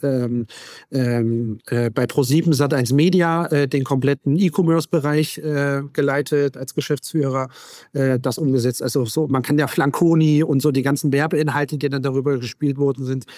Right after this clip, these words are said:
das ist, da ist er der Vater des Erfolges.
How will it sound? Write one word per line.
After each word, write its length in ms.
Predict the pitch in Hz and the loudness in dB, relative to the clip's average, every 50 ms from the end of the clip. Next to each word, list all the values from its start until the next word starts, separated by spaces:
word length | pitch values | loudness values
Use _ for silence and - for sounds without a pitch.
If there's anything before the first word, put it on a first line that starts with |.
| - - - - _ - | -18 -18 -18 -20 _ -4
das 160 | 147 127 - | -4 -2 0
ist, 200 | 139 143 120 - | -2 -2 -2 -2
da 100 | 143 202 | -2 -2
ist 100 | 262 - | -2 -2
er 140 | 127 139 - | -2 0 2
der 120 | 156 143 | 0 0
Vater 320 | - - 143 139 147 160 135 | 0 0 -2 0 0 0 0
des 160 | 156 147 - | 0 0 0
Erfolges. 680 | 156 139 - - 151 143 143 131 - 143 135 - - | -2 -2 -2 0 0 0 2 2 2 0 0 -2 -6